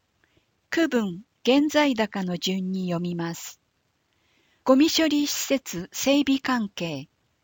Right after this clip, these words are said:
十四億五百四十九万円。前年比、マイナス四億八千百九十一万円。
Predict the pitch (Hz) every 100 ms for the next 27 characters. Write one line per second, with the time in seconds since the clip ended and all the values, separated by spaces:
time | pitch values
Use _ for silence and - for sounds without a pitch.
0 | _ _ _ _ _ _ _ - 302 320
1 | 320 320 302 226 202 - 175 - 190 185
2 | 302 294 294 285 277 233 185 180 175 -
3 | 214 202 190 185 180 170 170 156 202 _
4 | _ _ _ _ - _ _ _ - 277
5 | 311 302 311 247 - 151 151 _ _ _
6 | _ _ 233 311 311 285 - - 254 -
7 | 254 311 311 254 226 208 185 196 - -
8 | 277 254 214 190 - 180 - 269 226 180
9 | 180 170 160 - 196 185 180 175 165 165